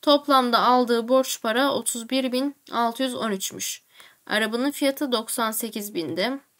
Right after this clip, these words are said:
Otuz bir bin altı yüz on üç T L'sini borç alıyor. Geriye kalan parası kendi parasıydı.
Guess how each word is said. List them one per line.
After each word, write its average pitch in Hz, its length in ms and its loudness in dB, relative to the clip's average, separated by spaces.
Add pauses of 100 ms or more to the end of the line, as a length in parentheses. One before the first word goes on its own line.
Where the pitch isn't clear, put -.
(1200)
Otuz 254 720 0
bir 262 280 2
bin 233 300 -4 (120)
altı 247 440 0
yüz 262 280 -2
on 262 140 -2
üç 262 260 -4
T 240 300 -4
L'sini 226 440 -4
borç 240 280 -4
alıyor. 240 300 -2
Geriye 220 400 -4
kalan 196 400 -2 (340)
parası 214 360 -2
kendi 196 320 -2
parasıydı. 175 600 -4